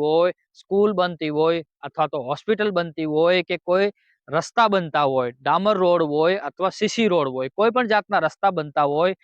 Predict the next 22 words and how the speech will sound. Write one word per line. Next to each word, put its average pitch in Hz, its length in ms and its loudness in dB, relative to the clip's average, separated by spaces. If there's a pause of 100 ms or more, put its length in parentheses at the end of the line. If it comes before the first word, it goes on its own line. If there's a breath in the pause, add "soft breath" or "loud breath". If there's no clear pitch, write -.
(340 soft breath)
અને 185 120 -2 (200)
તમને 247 360 0 (400)
તેનામાં 175 400 -2
કોઈ 226 200 2
પણ 226 180 -2
ગેરરીતિ 180 420 0
દેખાય, 170 580 0 (220)
તો 151 120 -14
સૌપ્રથમ 160 580 -2
તમે 156 200 -2
તેનો 151 240 -4
વીડિયો 165 360 0
બનાવી 202 520 0 (320)
અને 143 140 -8
વીડિયો 165 400 0
અમને 175 280 -4 (220)
મોકલો, 196 340 2
અમારા 190 320 0
WhatsApp 175 400 -4
નંબર 202 220 -2
ઉપર 190 260 -2
મોકલો 180 380 0